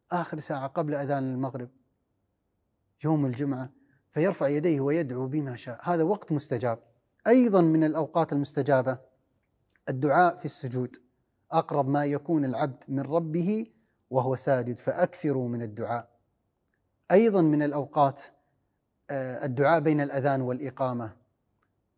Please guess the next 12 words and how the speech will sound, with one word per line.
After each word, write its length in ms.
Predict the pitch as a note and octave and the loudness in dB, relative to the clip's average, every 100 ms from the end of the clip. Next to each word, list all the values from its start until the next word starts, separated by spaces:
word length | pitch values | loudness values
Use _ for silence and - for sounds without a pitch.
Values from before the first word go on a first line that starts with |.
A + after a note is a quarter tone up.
| _ _ _ _ _ - | _ _ _ _ _ -8
الدعاء 440 | C3 A2 B2+ D#3+ C#3 | -8 -4 0 2 2
لا 180 | C#3+ | 2
يرد 440 | D3 C3+ D3+ D3+ B2 | 2 2 2 0 0
بين 220 | C#3+ C#3 | 0 0
الأذان 400 | B2 C3 C3+ C3 | -2 -2 0 0
والإقامة، 580 | B2 B2+ B2+ C3 B2 A#2+ | -2 -6 -8 -6 -4 -4
يقول 300 | A#2+ C3+ A#2 | -6 -6 -4
عليه 240 | A#2+ B2 | -4 -6
الصلاة 360 | A2+ - B2 A#2 | -6 -6 -4 -6
والسلام. 480 | A#2+ A#2 B2 A#2+ A#2+ - | -10 -10 -8 -6 -6 0
أيضا 360 | D#3 F#3+ F#3+ E3 | 4 4 4 4
الدعاء، 800 | D3 B2+ C3 B2+ E3 F3 - | 2 0 2 4 6 4 -2